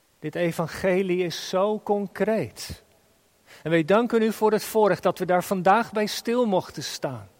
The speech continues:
En laat het ook het verlangen van ons hart zijn. Dat wij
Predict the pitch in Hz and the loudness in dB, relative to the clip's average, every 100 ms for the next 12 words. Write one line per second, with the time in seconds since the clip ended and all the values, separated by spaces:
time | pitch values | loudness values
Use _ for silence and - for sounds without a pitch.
0 | _ _ _ _ _ - - - 170 170 | _ _ _ _ _ -20 -14 -4 0 4
1 | 208 220 233 226 226 233 214 - 208 202 | 4 6 4 4 2 2 -6 -2 0 2
2 | 226 240 - 226 220 202 - 196 - - | 2 2 0 0 -2 -4 -4 -6 -4 -4
3 | 151 117 92 - _ _ _ _ _ _ | -4 -4 -12 -20 _ _ _ _ _ _
4 | _ _ _ _ _ _ - 139 139 160 | _ _ _ _ _ _ -14 -10 -2 2
5 | 190 196 | 2 0